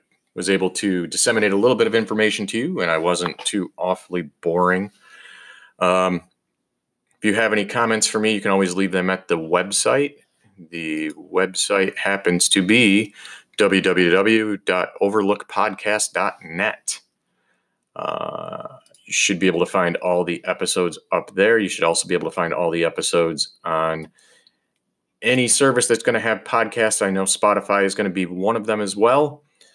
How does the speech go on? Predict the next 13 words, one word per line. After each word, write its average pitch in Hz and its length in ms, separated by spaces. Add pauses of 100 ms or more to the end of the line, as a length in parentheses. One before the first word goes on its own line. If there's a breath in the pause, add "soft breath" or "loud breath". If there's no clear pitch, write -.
(240 soft breath)
So - 480 (200)
hope 110 260
you 104 160
all 104 220
have 98 440
a 90 380 (100)
fun 110 680
and 95 360 (200)
safe - 680 (340)
Thanksgiving 95 800 (160)
week 98 460
slash 95 500
weekend. 107 560